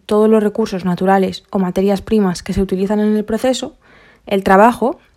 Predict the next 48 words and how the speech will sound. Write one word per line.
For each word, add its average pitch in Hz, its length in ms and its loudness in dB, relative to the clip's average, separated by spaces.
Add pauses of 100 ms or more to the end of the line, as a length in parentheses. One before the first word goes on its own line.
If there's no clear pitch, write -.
(120)
que 220 80 -2
es 208 80 -6
el 202 100 -2
factor 190 380 -6
que 190 80 -6
incluye, 175 540 -4
pues, - 200 -20
la 160 60 -14
mano 185 240 0
de 180 140 0
obra, 208 320 2
que 226 140 -4
suelen 190 240 0
ser 190 180 -2
personas 190 600 -4 (300)
que 226 120 -6
se 220 80 0
dedican 208 500 2
a 214 80 -4
la 202 100 -2
transformación 202 760 0
de 202 100 -2
las 185 180 -2 (180)
materias 202 420 0
primas, 196 420 0 (380)
entre 180 260 0
otros 175 260 2
muchos 185 280 0
trabajos, 214 520 0 (840)
y 311 100 -2
por 302 160 0
último, 254 440 -2 (460)
el 285 120 0
capital, 190 440 -6 (800)
que 226 100 -2
en 196 80 2
este 190 220 -2
caso, 208 220 -4
pues, - 420 -20
incluye 185 420 0
las 190 180 -2
máquinas 247 400 -2
o 240 60 -6
cualquier 202 300 -2
cosa 220 240 -4
que 196 100 -4
se 190 120 -6
utilice 247 500 -6